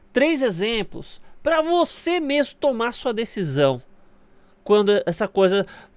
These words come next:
começar a ser listada aí nas corretoras descentralizadas, nas corretoras, às vezes, até maiores, né?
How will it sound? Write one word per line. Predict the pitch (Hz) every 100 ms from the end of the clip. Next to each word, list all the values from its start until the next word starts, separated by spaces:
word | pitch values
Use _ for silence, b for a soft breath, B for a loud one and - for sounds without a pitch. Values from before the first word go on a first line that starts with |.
| - _
começar | - 208 196 -
a | 190
ser | - 202
listada | 185 - 190 170
aí | 175
nas | 170
corretoras | - 175 170 160 143
descentralizadas, | 147 - 165 165 160 226 214 196 190 185 180 165 165 160 - B B
nas | 165 165
corretoras, | - 170 165 170 165 151 143 127 - B B
às | 151
vezes, | 160
até | 160 147 151
maiores, | 147 180 214 190 185 180 175 175 165 143
né? | 156 190